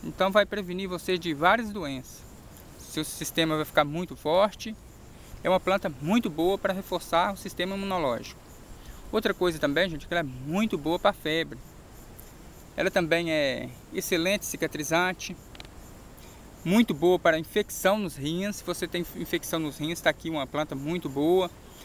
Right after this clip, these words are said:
Também infecção da bexiga, muito boa. Como se utiliza essa planta, gente? Você pode utilizar a planta inteira, desde a raiz dela,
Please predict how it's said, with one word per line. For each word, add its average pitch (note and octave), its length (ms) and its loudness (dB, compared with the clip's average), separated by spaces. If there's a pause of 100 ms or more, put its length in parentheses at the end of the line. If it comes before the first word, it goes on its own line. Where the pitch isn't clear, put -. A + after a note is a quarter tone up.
(140)
Também E3 260 2
infecção E3 400 -4
da D#3 60 -2
bexiga, F3+ 760 0 (600)
muito E3+ 420 0
boa. E3+ 500 4 (1080)
Como C4+ 180 10
se - 80 0
utiliza A3 460 0
essa G#3+ 340 2
planta, C#3+ 340 -2
gente? D3+ 400 -2 (140)
Você F3+ 160 -4
pode G3+ 240 2
utilizar D#3+ 460 2
a D#3 80 0
planta G#3 480 -4
inteira, F3 480 2 (1400)
desde D3 220 -4
a - 20 0
raiz D3 460 0
dela, F3+ 520 0